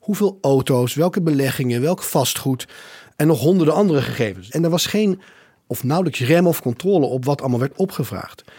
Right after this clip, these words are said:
En je moet je voorstellen, opvragen betekent, je stelt een vraag, "Dit wil ik hebben." Er komt een Excel-sheet uit en dat gaat zwerven binnen de dienst, want niemand hield bij wat daaruit kwam. Je kon daar alles van één iemand opvragen, maar je kon ook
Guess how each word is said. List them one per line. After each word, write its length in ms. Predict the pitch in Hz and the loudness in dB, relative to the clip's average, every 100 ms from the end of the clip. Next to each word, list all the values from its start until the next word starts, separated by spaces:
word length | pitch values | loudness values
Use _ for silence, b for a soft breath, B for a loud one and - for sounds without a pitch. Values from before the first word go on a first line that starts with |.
| B B | B B
En 60 | 131 | 0
je 60 | |
moet 120 | 147 147 | 0 2
je 80 | |
voorstellen, 340 | 135 196 - - | 2 2 2 0
opvragen 380 | 190 160 135 120 | 0 2 2 0
betekent, 380 | 127 117 110 - | 0 0 -2 -4
je 140 | 135 | -2
stelt 260 | 127 135 104 | 0 0 0
een 100 | 107 | -2
vraag, 220 | 135 143 | -2 0
"Dit 180 | 127 110 | 0 0
wil 100 | 104 | 0
ik 120 | 98 | -2
hebben." 360 | 107 143 277 269 - | -4 -2 -2 -4 -10
Er 100 | 120 | -6
komt 200 | - 117 | -2 -4
een 80 | 110 | -4
Excel-sheet 580 | - - 123 147 190 123 | -6 -2 0 2 0 0
uit 280 | 156 190 B B B B | 0 -2 B B B B
en 180 | 175 180 | 2 4
dat 180 | 220 | 2
gaat 160 | - - | 2 0
zwerven 460 | - 165 196 - 123 | 2 4 4 2 0
binnen 220 | 123 131 | 0 0
de 100 | 143 | -2
dienst, 240 | 202 135 | 0 0
want 120 | 135 | 0
niemand 280 | 139 220 185 | 2 2 2
hield 280 | 143 143 113 | 2 2 2
bij 240 | 127 117 | 2 2
wat 120 | 110 107 | 0 -2
daaruit 380 | 113 127 165 | -2 -2 -2
kwam. 280 | - 104 90 - B B B | -4 -8 -8 -18 B B B
Je 160 | 107 113 | -8 -4
kon 160 | 113 | -4
daar 240 | 104 98 - _ _ _ | -2 -4 -8 _ _ _
alles 280 | - 170 147 | 2 4 4
van 140 | - 107 | 0 -2
één 140 | 131 | 0
iemand 200 | 147 151 | 0 0
opvragen, 460 | 156 - 156 175 185 | -4 -8 -8 -4 -2
maar 120 | 147 | 0
je 60 | |
kon 180 | 131 175 | 0 0
ook 260 | 170 190 | 0 -2